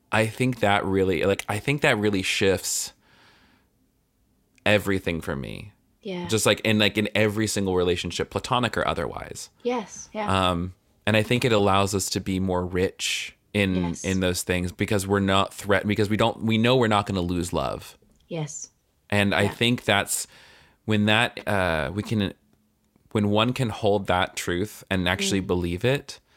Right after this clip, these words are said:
Speaker 2: Mm.
Speaker 1: um, it begins, like, a healing process that I think
Speaker 2: Mm.
Speaker 1: that we didn't know we needed.
Speaker 2: Yeah.
Speaker 1: Um,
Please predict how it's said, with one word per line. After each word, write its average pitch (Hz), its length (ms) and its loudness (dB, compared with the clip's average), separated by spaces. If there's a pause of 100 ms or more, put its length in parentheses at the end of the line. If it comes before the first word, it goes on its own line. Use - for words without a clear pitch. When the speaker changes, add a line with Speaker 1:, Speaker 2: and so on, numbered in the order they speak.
(140)
Speaker 2:
Mm. 185 440 -8
Speaker 1:
um, 90 500 0 (840)
it 104 140 2
begins, 104 440 2
like, 95 180 2
a 90 60 0
healing 92 420 -2
process 92 520 -4
that 92 120 -2
I 92 60 -2
think 92 280 -6
Speaker 2:
Mm. - 40 -14
Speaker 1:
that 92 340 -4 (880)
we 98 200 0
didn't 92 240 2
know 85 180 0
we 87 140 -2
needed. 87 420 -4 (420)
Speaker 2:
Yeah. 107 320 2
Speaker 1:
Um, 98 200 -2